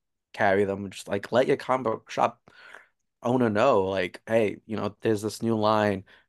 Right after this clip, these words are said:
Big Rubber Guys and Major Bendy's. You can order through them. Might be good for the shop." Let them know. Um, get some, um, brand awareness, because if they start ordering, it'll grow and it'll give us the opportunity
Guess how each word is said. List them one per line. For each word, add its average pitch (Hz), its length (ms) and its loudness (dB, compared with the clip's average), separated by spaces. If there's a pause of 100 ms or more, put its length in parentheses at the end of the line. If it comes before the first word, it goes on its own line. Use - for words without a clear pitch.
(120)
Big 107 160 -2
Rubber 107 180 2
Guys 98 300 2
and 95 140 -12
Major 107 220 0
Bendy's. 98 560 -2 (300)
You 104 100 -14
can 107 100 -6
order 117 280 4
through 104 180 -6
them. 95 220 -2 (240)
Might 110 160 2
be 113 80 0
good 117 160 0
for 117 100 -2
the 107 60 0
shop." - 380 0 (640)
Let 110 200 -2
them 123 120 -4
know. 107 420 -2
Um, 95 320 -2
get 107 160 -2
some, 110 260 -8 (540)
um, 101 560 0 (160)
brand 107 260 2
awareness, 110 420 0
because 104 300 -6
if - 180 -8 (840)
they 131 100 6
start 120 280 4
ordering, 107 380 2
it'll 110 220 0
grow 110 580 2
and 104 320 -12
it'll 101 140 -2
give 110 180 0
us 110 120 -2
the 104 100 -2
opportunity 107 800 -4